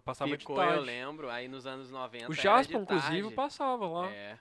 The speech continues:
Speaker 1: Eu vi tudo lá, cara.
Speaker 2: E aí eu empolguei que era com a imagem melhor, né? A Record pegava melhor.
Speaker 1: É, era
Speaker 2: Nossa,
Speaker 1: mais fácil de sintonizar, né?
Speaker 2: milagre, finalmente vou ver com a imagem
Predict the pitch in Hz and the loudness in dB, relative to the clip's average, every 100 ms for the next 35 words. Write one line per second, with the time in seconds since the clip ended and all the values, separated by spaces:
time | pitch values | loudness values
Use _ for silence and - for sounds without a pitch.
0 | _ 120 113 214 - 254 311 233 - 151 | _ -10 -8 -10 -10 -8 -4 -4 -2 0
1 | 143 147 170 180 214 185 147 165 165 165 | 2 2 -2 -2 -4 -4 -6 -8 -8 -6
2 | 160 170 175 160 165 165 170 185 208 135 | -6 -6 -6 -4 -4 -4 -6 -6 -4 -4
3 | 131 127 117 117 120 - 120 135 123 123 | -4 -6 -8 -6 -8 -4 -6 -6 -6 -6
4 | 127 131 135 120 117 123 131 131 135 139 | -6 -8 -10 -6 -6 0 2 2 2 0
5 | - 135 - 147 135 143 170 180 170 170 | 0 -4 -4 -10 -8 -6 -4 -2 -2 -6
6 | 160 147 185 180 180 156 156 160 151 151 | -8 -10 -12 -10 -8 -8 -6 -8 -8 -8
7 | 139 151 156 143 139 147 147 | -8 -8 -8 -8 -8 -6 -6